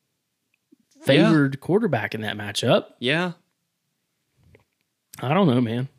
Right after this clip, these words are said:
Speaker 1: I've stopped trying to figure out Vegas.
Speaker 2: But the thing is, what's so odd is, I mean, you know, it's like they know something. Like, there's a reason for this.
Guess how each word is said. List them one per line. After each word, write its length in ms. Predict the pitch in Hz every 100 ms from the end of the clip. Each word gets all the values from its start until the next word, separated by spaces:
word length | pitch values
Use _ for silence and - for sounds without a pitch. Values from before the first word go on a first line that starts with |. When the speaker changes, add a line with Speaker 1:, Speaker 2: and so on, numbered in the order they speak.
| -
Speaker 1:
I've 180 | 131 135
stopped 320 | 135 123 -
trying 160 | 117
to 60 | 104
figure 320 | - 98 98
out 160 | 95 78
Vegas. 480 | 95 92 92 - - _ _ _ _ _ _ _ _ -
Speaker 2:
But 140 | 156 160
the 80 |
thing 280 | 160 196 202
is, 200 | 214 170
what's 160 | 165 -
so 160 | 165
odd 160 | 165 233
is, 160 | 185 127 135
I 40 |
mean, 160 | 135 127
you 80 |
know, 160 | 123 127
it's 100 | 127
like 140 | 131
they 100 | 127
know 160 | 143 202
something. 460 | 240 - 180 190 185 _ _ _ _ _ _ _ _ _ _ -
Like, 160 | 139 - -
there's 180 | 135 123
a 60 | 147
reason 380 | 202 233 175
for 100 | 147
this. 400 | 127 110 - -